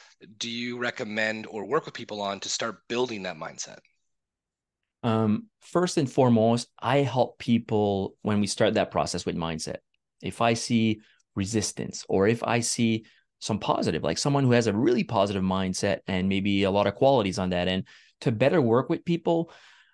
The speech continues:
Speaker 2: um, I conduct an assessment, like a personally, a pers-, a personality assessment to know, like, hey, you know, like, we can categorize people in, like, four different categories.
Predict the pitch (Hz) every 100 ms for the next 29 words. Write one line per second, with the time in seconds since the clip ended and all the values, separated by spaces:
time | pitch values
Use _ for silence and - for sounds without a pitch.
0 | - 113 107 104 104 - - 123 131 123
1 | 107 107 104 98 - 101 - 92 92 -
2 | - - - 202 107 - - 101 - 170
3 | 165 - - 120 160 156 117 123 123 98
4 | 85 - 76 - 95 - - - - -
5 | 127 127 127 120 123 220 - - _ _
6 | _ _ - 120 117 117 120 117 208 -
7 | 127 131 139 131 117 110 127 117 113 107
8 | 110 101 - - 110 104 104 98 107 104
9 | 98 92 98 92